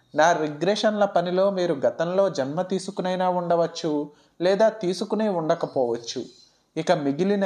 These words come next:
ఏకైక మార్గం ఆ రీగ్రెస్సీ ఈ మొత్తం విషయాన్ని ఊహించటమే. ఈ రెంటి మధ్య తేడాను చెప్పగలనని నేను ఎప్పుడూ గర్వపడేదాన్ని. గత జన్మల జ్ఞాపకాల వివరణ సాధ్యపడినంతలో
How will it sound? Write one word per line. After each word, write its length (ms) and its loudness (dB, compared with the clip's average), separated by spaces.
ఏకైక 440 0
మార్గం 460 0
ఆ 140 2
రీగ్రెస్సీ 720 -2
ఈ 140 0
మొత్తం 480 -2
విషయాన్ని 560 -4
ఊహించటమే. 640 -6
ఈ 120 0
రెంటి 300 0
మధ్య 360 2
తేడాను 520 2
చెప్పగలనని 840 0
నేను 260 -2
ఎప్పుడూ 380 -4
గర్వపడేదాన్ని. 920 -2
గత 240 2
జన్మల 480 0
జ్ఞాపకాల 720 2
వివరణ 440 0
సాధ్యపడినంతలో 1120 -2